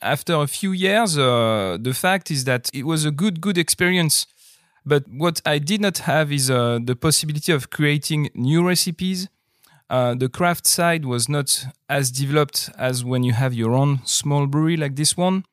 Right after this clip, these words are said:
So, um, what I've decided, uh, it was like nine or ten years ago, is just to make it, to do it, to create the, the brewery, small scale, um,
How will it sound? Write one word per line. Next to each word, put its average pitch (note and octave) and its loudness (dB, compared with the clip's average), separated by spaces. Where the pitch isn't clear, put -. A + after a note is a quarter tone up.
So, D3 4
um, A#2+ 4
what B2+ -4
I've C#3 -2
decided, E3 -2
uh, B2 -2
it C3+ -10
was B2+ -4
like A#2 -6
nine C#3+ 0
or B2+ -2
ten D3 0
years D#3 0
ago, E3+ 0
is D#3+ -2
just C#3 2
to C#3 -6
make E3 0
it, B2 -2
to - -8
do F3+ 0
it, D3+ 0
to - -10
create D3+ 0
the, C#3 -6
the B2 -6
brewery, F3 0
small F3+ 4
scale, F#3+ 0
um, G2+ -2